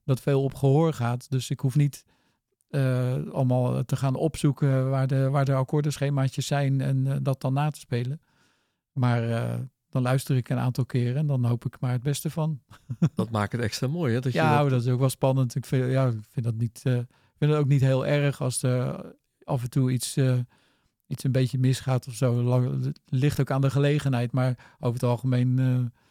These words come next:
Speaker 1: ja, hoeft het niet allemaal perfect, eh, te zijn waar ik dan naartoe ga. Dat, dat, dat maakt het ook levend, dat, eh, dat het gewoon mensenwerk is.
Speaker 2: Als ik jou zou vragen van, wat, wat is nou het leukste, eh, spelen bij een bandje? W-, wat voor soort bandjes? Dan zeg je, "Allemaal." Dat, dat geloof ik direct.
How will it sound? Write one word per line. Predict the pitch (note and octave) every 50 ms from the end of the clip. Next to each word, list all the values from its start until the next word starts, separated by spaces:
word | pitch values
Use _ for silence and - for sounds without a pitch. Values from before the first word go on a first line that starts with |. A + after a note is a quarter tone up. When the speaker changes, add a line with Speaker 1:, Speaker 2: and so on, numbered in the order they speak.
| _ _ _ _ _ _ _ _
Speaker 1:
ja, | - - B2 A#2+ A#2+ B2 A#2+ A#2+ B2 C3+ C#3+ - - A#3 G3+ G3 D#3+ E3+
hoeft | - E3+ C#3 A#2 C3 B2
het | B2+
niet | C3 B2+ B2+
allemaal | B2+ B2+ C3 C3 B2+
perfect, | A#2 - C#3 B2 - D3 C#3 - _ - -
eh, | C#3+ C3+ C3 C3
te | B2 - - C3
zijn | A#2+ C#3 B2+ B2+ B2+ B2+ B2+ C3 D3+ G#3 - _ _ _
waar | - C3+ B2 B2+
ik | B2+ A#2 -
dan | - B2+ B2
naartoe | B2+ C3 - C#3 B2+ B2
ga. | - C3 B2 B2
Dat, | B2+ C3 A#2+ -
dat, | C#3+ B2 -
dat | - D3 C3+
maakt | C3+ C#3 C#3 C3 -
het | C3+ - C3+
ook | B2+ A2+
levend, | B2 A2+ A#2 A#2+ A#2+ A2+ B2 A2+ -
dat, | C3+ B2 - _ -
eh, | C#3 B2+ A#2+ _ _ _ _ _ _ _ _
dat | - B2+
het | -
gewoon | - - A#2+ A#2
mensenwerk | A#2+ A#2 A2+ A#2 - B2+ B2 A#2+ A#2+ A#2+ -
is. | B2 A2+ G#2+ - _ _ _ _ _ _ -
Speaker 2:
Als | A#2+ G#2+
ik | A#2
jou | C3 A#2+ A2 G#2
zou | G#2 G#2+ F#2
vragen | G#2+ G#2+ G#2 G#2 G2
van, | - A2 G#2
wat, | G2 G#2+ A#2 -
wat | A#2 G#2+
is | A2 G2+
nou | G2+ G#2+
het | F#2+ - A2
leukste, | A2 B2 C3 - D3 C3+ C3 C3 C3+ C3 C3 B2+ C3 C3+
eh, | C#3
spelen | - - - C3+ B2+ B2+ B2+
bij | C3 B2+
een | B2+ B2
bandje? | B2 C3 C#3+ C3+ - C#3 B2 A#2
W-, | A#2 A#2+ A2+
wat | C3 B2+
voor | - - A2+
soort | - - A2+ G2
bandjes? | A2 A#2+ C3+ C3+ - C3+ - -
Dan | - - - - - - A2
zeg | G#2
je, | G#2 G#2 A2
"Allemaal." | - A#2 A#2 G2 F2+ A2 B2 C#3+ D#3
Dat, | A2 A#2+ A2 - -
dat | - A2 - -
geloof | - - C3 B2+ A2 A2+
ik | G#2+
direct. | F#2+ G#2+ G2+ G#2 F#3 E3 - -